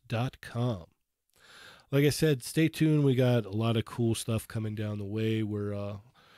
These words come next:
we're trying to, uh, you know, I guess, get more out there for you, right?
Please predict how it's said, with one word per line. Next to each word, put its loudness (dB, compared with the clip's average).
we're -4
trying -4
to, -4
uh, -4
you -4
know, -6
I -12
guess, -6
get 2
more 6
out 4
there -2
for -12
you, -8
right? -4